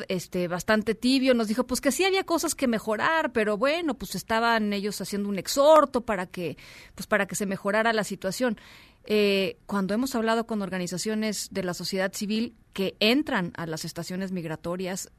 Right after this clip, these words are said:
y que logran platicar con los migrantes, la historia es muy diferente. Eh, y esa es la historia que, que, que hoy, eh, me parece que es importante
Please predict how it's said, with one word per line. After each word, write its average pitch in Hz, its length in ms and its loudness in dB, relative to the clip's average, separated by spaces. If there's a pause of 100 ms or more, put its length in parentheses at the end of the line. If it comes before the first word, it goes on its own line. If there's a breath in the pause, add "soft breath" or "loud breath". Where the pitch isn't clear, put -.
y 190 80 -10
que 190 180 0
logran 226 560 2
platicar 180 520 -6
con 190 160 -6
los 170 140 -8
migrantes, 170 500 -6
la 165 120 -6
historia 175 320 -4
es 170 100 -8
muy 165 140 -6
diferente. 170 600 -8 (640 loud breath)
Eh, 180 320 -2
y 196 140 2
esa 196 160 2
es 208 80 -2
la 190 60 2
historia 196 340 0
que, 180 360 -4
que, 170 360 -2
que 185 100 -2
hoy, 208 460 4
eh, 185 100 -2
me 180 160 -2
parece 180 340 -4
que - 60 -8
es 185 120 -8
importante 185 640 -6